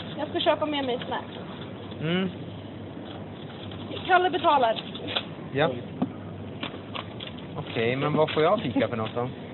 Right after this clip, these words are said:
Speaker 1: Men jag tänker att jag kan ha de här med, så kan jag äta dem på bussen när jag åker från Piteå eller någonting. Och, ja.
Speaker 2: När ska du åka från Piteå?
Speaker 1: Jag vet inte.
Speaker 2: Vi åker ju bil från Piteå idag.
Speaker 1: Idag?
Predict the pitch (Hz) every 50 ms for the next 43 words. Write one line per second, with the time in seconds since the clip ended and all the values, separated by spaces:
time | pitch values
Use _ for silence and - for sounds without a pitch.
0 | - - - - 320 349 381 403 440 415 415 427 415 415 403 403 415 392 415 415
1 | 415 415 392 370 381 381 370 392 381 370 370 349 339 392 349 359 359 359 349 330
2 | 320 277 294 359 - - - 359 339 320 320 320 320 330 330 330 311 302 320 311
3 | 302 302 311 320 311 302 302 311 311 311 302 302 294 294 285 285 - - 139 -
4 | 143 277 139 139 139 139 139 - - - - - - - - - - - 254 247
5 | 247 240 240 233 226 - - - - - - - 135 120 - - 135 143 185 196
6 | - 143 131 - 123 117 131 160 156 139 120 117 - - - - - - 311 320
7 | 339 392 480 508 - 294 247 247 233 240 - - - - - - - - - 131
8 | 139 170 190 190 185 - 143 127 131 165 175 156 135 - 110 95 107 107 104 -
9 | 110 117 127 131 - - - - 269 285 - - 349 - 339 - 240 - -